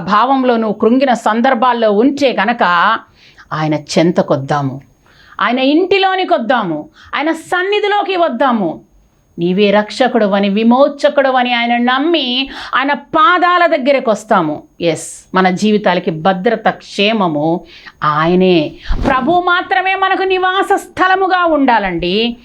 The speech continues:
ఆయనకు దూరంగా మనకి నచ్చినట్లు జీవించే జీవితాలలో భద్రత లేదు,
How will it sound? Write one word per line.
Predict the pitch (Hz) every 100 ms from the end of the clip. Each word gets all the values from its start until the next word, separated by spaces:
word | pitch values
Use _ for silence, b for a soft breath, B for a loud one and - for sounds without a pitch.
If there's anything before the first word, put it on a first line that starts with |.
| B B 208
ఆయనకు | 320 349 285 208
దూరంగా | 330 403 359 247 233 311 320 B 269
మనకి | 339 359 311
నచ్చినట్లు | 339 339 - 403 403 381 330 262
జీవించే | 339 330 - 269 247 214
జీవితాలలో | 240 262 254 226 208 196 208 196
భద్రత | 180 226 233 247 233
లేదు, | 208 170